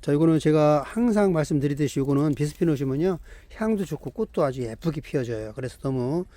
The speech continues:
인기가 좋고, 가격대들이 요 기둥이 굉장히 가는 기둥도 뭐 오만 원씩 하기 때문에요. 이 정도 오만 원 드리면 가격 굉장히,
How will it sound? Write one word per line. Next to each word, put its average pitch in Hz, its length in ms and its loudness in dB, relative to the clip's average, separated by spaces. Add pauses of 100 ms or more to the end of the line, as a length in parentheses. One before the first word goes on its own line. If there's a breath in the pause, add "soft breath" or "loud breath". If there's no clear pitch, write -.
(260 soft breath)
인기가 151 300 0
좋고, 147 400 -2
가격대들이 147 880 0 (520 soft breath)
요 139 280 2
기둥이 175 440 4
굉장히 190 280 4
가는 190 320 6
기둥도 175 380 2
뭐 143 160 2
오만 156 260 2
원씩 - 260 -2
하기 170 160 -2
때문에요. 147 520 -2
이 139 60 -2
정도 156 360 2 (320 loud breath)
오만 156 180 4
원 147 100 2
드리면 123 180 -2
가격 123 260 -6
굉장히, 135 640 -4